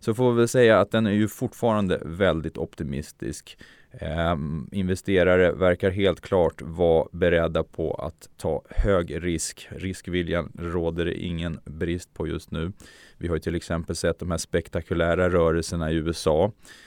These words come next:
Många tidigare stora blankade aktier har ju sett enormt stora kursrörelser av många privatinvesterare som har gått emot de här,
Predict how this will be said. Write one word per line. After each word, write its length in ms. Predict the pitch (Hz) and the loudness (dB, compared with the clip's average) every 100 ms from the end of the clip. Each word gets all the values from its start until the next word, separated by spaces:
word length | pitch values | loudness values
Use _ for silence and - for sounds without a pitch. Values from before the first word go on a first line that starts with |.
| - | -18
Många 440 | - 85 82 82 - - _ | -8 -6 -4 -4 -6 -12 _
tidigare 540 | - 87 80 82 82 82 | -6 -6 -2 -2 -2 -4
stora 580 | - - 90 78 80 - | -14 -10 -8 -4 -2 -2
blankade 720 | 82 85 87 80 80 87 87 | -4 -2 -2 -2 -4 -2 0
aktier 420 | 80 82 - - | -2 -6 -6 -6
har 160 | 73 82 | -2 -2
ju 60 | 82 | -4
sett 340 | - 80 _ | -6 -10 _
enormt 400 | - 87 90 90 | -6 -2 -2 -4
stora 380 | - 95 80 78 | -4 -2 0 -2
kursrörelser 720 | - 87 - 80 73 78 - | -2 -6 -2 -2 0 -2 -4
av 100 | 76 | -4
många 280 | 82 82 76 | -4 -4 -6
privatinvesterare 1040 | - 82 87 73 85 78 - 80 80 82 | -6 0 0 0 -4 -6 -6 -4 -2 -2
som 160 | 78 82 | -4 -6
har 120 | 82 | -6
gått 220 | 80 80 | -4 -2
emot 360 | 87 82 85 - | -2 -2 -4 -6
de 120 | 85 | -8
här, 280 | 78 73 | -6 -6